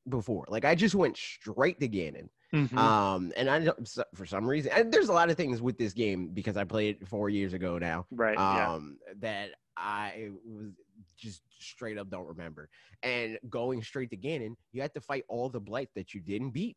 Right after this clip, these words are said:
Speaker 1: before.
Speaker 2: Yep,
Speaker 1: <laughs> So it was
Speaker 2: hundred percent.
Speaker 1: like, it was like, "Okay, well, I gotta fight freaking, um, what is the first one I had to fight?" It's
Speaker 2: Um, which, which other
Speaker 1: I, I had to
Speaker 2: did you
Speaker 1: fight
Speaker 2: do
Speaker 1: Thunder,
Speaker 2: Revali's? Yeah,
Speaker 1: Thunderblight,
Speaker 2: Thun-
Speaker 1: Ganon,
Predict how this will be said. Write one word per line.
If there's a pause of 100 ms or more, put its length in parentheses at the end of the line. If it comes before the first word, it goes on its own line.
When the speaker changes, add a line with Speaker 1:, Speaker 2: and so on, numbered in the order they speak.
Speaker 1:
before.
Speaker 2:
Yep, (180)
Speaker 1:
<laughs>
So
it
was
Speaker 2:
hundred
percent.
Speaker 1:
like, (400)
it
was
like,
"Okay,
well,
I
gotta
fight
freaking,
um,
what
is
the
first
one (460)
I
had
to
fight?" (840)
It's
Speaker 2:
Um, (600)
which,
which
other (220)
Speaker 1:
I, (240)
I
had
to
Speaker 2:
did
you
Speaker 1:
fight
Speaker 2:
do
Speaker 1:
Thunder,
Speaker 2:
Revali's? (200)
Yeah,
Speaker 1:
Thunderblight,
Speaker 2:
Thun-
Speaker 1:
Ganon,